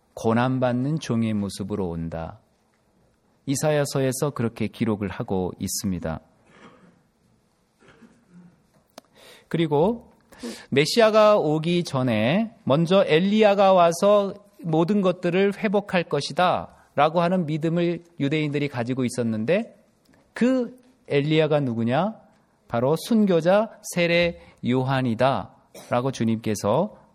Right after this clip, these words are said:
어, 말씀을 하십니다. 마가복음 구 장 십삼 절입니다.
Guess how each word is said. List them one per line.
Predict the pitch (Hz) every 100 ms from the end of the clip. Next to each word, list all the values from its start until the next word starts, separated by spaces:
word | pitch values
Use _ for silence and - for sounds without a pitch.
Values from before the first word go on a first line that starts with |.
| _ _ _
어, | 90
말씀을 | 85 87 - 101 95
하십니다. | 90 - 82 80 73 - _ _
마가복음 | - 117 117 120 117 117
구 | - 110
장 | 117 170 220 - _ _ _ _
십삼 | - 156 - 123
절입니다. | 98 85 76 76 50